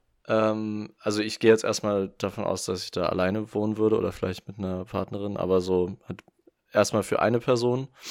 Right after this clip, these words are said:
Ähm, ich will einen geilen Blick haben. Ähm, die soll aber auch irgendwie nicht im Dachgeschoss sein, weil es wird meistens relativ heiß, außer es ist irgendwie ein neues Gebäude, dann ist auch kein Problem.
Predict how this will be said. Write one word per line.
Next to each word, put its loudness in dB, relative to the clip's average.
Ähm, 4
ich -10
will 8
einen 0
geilen 6
Blick 0
haben. 2
Ähm, 2
die -2
soll 8
aber 8
auch 0
irgendwie 0
nicht -2
im -2
Dachgeschoss 2
sein, 2
weil 6
es -2
wird -6
meistens -2
relativ 0
heiß, 2
außer -2
es -6
ist -16
irgendwie -8
ein -6
neues 2
Gebäude, 2
dann -2
ist -12
auch -20
kein -6
Problem. -4